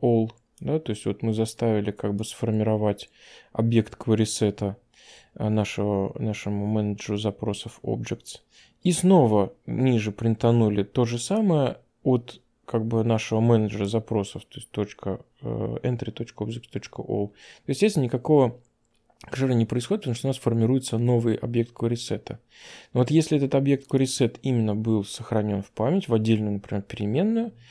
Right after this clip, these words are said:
то вот происходит кэширование. А какие интересные побочные эффекты? Ну, я бы, наверное, в первую очередь упомянул про размер памяти,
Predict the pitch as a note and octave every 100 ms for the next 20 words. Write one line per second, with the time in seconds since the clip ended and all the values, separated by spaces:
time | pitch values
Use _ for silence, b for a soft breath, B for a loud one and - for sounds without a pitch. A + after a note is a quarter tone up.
0 | B B B _ - F#3 G3+ B2+ C3+ D#3
1 | - - - - D3+ - C#3+ - B2 A2
2 | G#2 A2 A#2+ _ B B B B B -
3 | C3 C3 - D3 C#3+ - A3 F3 D3 E3
4 | C#3 B2 B2 C#3 D3+ C#3 C3 B2 A#2 G#2+
5 | - A#2+ - B B B B B _ -
6 | E3 F#3+ B2+ G#3 G3+ E3 F#3+ E3+ - F3+
7 | F3 D#3+ D3+ C3+ - - C#3 C#3 D3 F#3
8 | D#3 C#3+ D#3 D#3+ E3 - C3 C3 D3+ E3
9 | D#3 F#3 B2+ G2+ - A2+